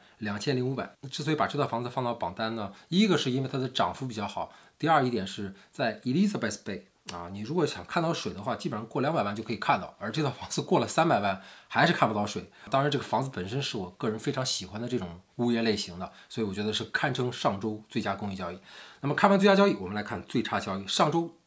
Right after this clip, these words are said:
最差独立屋交易依然来自于新的上东区 Kensington。Kensington 的独立屋的中位价是两百七十万澳币，这套上马物业占地六百九十平，五房三卫两车位，上周用时六十八天，以五百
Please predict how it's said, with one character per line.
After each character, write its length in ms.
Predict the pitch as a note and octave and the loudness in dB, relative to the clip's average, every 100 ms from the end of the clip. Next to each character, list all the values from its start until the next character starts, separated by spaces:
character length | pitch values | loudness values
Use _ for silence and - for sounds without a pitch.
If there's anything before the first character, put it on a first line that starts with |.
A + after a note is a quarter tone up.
| _ | _
最 240 | - F#3+ - | -2 -2 2
差 340 | - G#3+ - - | 4 4 2 -4
独 100 | C3+ | 2
立 60 | E3 | 4
屋 120 | D#3 | 4
交 160 | D3+ | 2
易 160 | B2+ - _ | 2 -2 _
依 180 | C#4 B3 | 4 8
然 240 | F#3+ C#3 | 10 8
来 120 | A#2+ | 4
自 120 | B2 A#2+ | 2 0
于 40 | |
新 160 | - B2 | 0 -2
的 60 | |
上 180 | A#2 C3 | 0 2
东 140 | B2+ | 2
区 180 | C3 C3+ - - - | 0 -2 -4 -14 0
Kensington。 500 | - G#3+ G#3 - G2 - - - | 4 6 6 2 -2 -10 -20 -18
Kensington 440 | - F#3+ G3 D3 B2 | 0 4 4 4 2
的 220 | A2 G#2 | 0 -2
独 180 | G#2 C3+ | 0 4
立 60 | |
屋 120 | D#3 E3 | 4 4
的 100 | C3 | 2
中 140 | D3+ | 2
位 60 | C3+ | 4
价 240 | D3 - - | 2 2 -10
是 280 | - A#2 - - | -4 -4 -4 -8
两 260 | A#2+ C3+ D#3+ | 0 2 4
百 160 | G#2 | 2
七 200 | - - | 2 0
十 80 | E3+ | 2
万 100 | C3+ | 2
澳 80 | A2+ | 2
币， 120 | G#2 | 0
这 100 | A#2+ | -4
套 80 | C3+ | -2
上 180 | - F3 | 2 4
马 120 | A#2+ | 4
物 120 | C#3+ | 4
业 180 | D#3+ - | 2 0
占 200 | - E3 | 2 4
地 140 | C3+ C#3 | 4 0
六 220 | G3 F#3+ | 4 6
百 140 | D#3+ E3+ | 6 2
九 140 | A2+ | 0
十 80 | C3+ | 0
平， 200 | A#2 B2 - - | -2 -4 -12 -10
五 140 | A#2+ A2+ | -2 0
房 240 | B2 C3 | 2 -2
三 260 | C3+ F#3 E3+ | 0 2 4
卫 100 | C#3 | 4
两 200 | G#2+ G2 | 2 -2
车 140 | - | 0
位， 140 | D3 - - | 0 -2 -10
上 240 | - F#3 D3+ | 4 6 6
周 220 | D#3+ D3+ - _ | 2 -2 -14 _
用 200 | D#3 A2+ | 0 2
时 320 | - B2+ C#3+ - - | 0 -2 -2 -8 2
六 200 | E3 C3+ | 4 4
十 80 | |
八 180 | C#3 D3 | 6 4
天， 300 | D3 D3+ D3+ - - | 6 2 2 -6 -8
以 160 | A2 | -6
五 220 | A#2+ C3+ D3+ | -4 -4 -2
百 380 | - G2+ - | 0 -2 -2